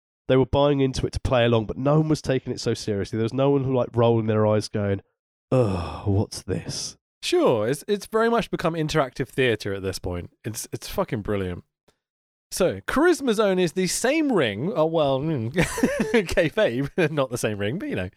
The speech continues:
Speaker 2: uh, but lit with gold lights this time to make it feel like a different area. A gentleman is in J Money's robe from earlier in the evening, has a lovely moustache and pipe combo.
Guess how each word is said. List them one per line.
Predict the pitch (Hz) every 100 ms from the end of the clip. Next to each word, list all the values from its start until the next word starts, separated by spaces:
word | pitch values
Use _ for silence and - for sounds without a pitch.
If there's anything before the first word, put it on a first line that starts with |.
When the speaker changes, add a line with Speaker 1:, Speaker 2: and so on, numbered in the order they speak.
| - - - - 139
Speaker 2:
uh, | 131 135 131
but | 135 156
lit | 180 208
with | 156 127
gold | 139 151 156
lights | 123 120 107
this | - 98 -
time | 95 95
to | 90
make | 104 104
it | -
feel | 117
like | 107 98
a |
different | 87 110 - 92
area. | 87 82 78 - _ - _ _ - -
A | 170 156
gentleman | 185 262 269 202 117 98 -
is | 135 170
in | 151
J | 131 165 233
Money's | 240 254 156
robe | 139 165 127
from | 107 127
earlier | 139 180 208 202
in | 190
the | 151
evening, | 113 - 92 90 _ _ -
has | 151
a | 165
lovely | 160 170 190 208
moustache | 180 - - 139 139 -
and | 107
pipe | - 127 113 -
combo. | 117 104 87